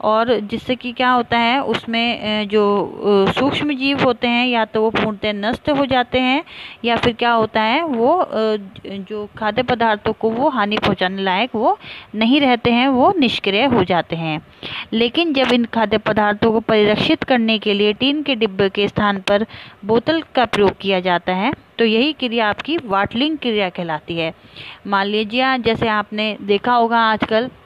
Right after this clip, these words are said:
सिरका है आपका और, अ, juices आ गए हैं जो बॉटलों में available हैं, तो उ-, उस प्रक्रिया को क्या कहते हैं,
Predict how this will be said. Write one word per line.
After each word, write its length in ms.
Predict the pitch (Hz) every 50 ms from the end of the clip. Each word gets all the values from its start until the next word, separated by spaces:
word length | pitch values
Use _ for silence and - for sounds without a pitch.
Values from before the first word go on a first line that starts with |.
| - - - - 185 -
सिरका 340 | 233 220 208 - 247 247 262
है 220 | 254 254 240 233
आपका 500 | 233 226 226 - - 226 226 226 233 233 - - - - - -
और, 300 | - 202 202 202 202 208 202
अ, 720 | 208 208 208 208 190 170 - - 208 208 202 202 196 196 180
juices 400 | 208 214 220 - 277 302 285 254
आ 160 | 247 233 220
गए 180 | 208 220 220
हैं 260 | 220 220 220 220 226 220
जो 120 | 220 220
बॉटलों 440 | 208 202 208 208 208 - 233 247 254
में 140 | 254 262 254
available 440 | 233 233 226 220 214 208 208 208
हैं, 220 | 202 202 208 262 302 - - - - - -
तो 120 | - 233 226
उ-, 320 | - 247 262 294 294 - -
उस 160 | - 285 -
प्रक्रिया 480 | - - 269 254 240 254 226 247 240 233
को 140 | 226 233
क्या 200 | 220 - 233 214
कहते 360 | 202 202 196 190 190 - 202 202
हैं, 300 | 190 202 233 285 302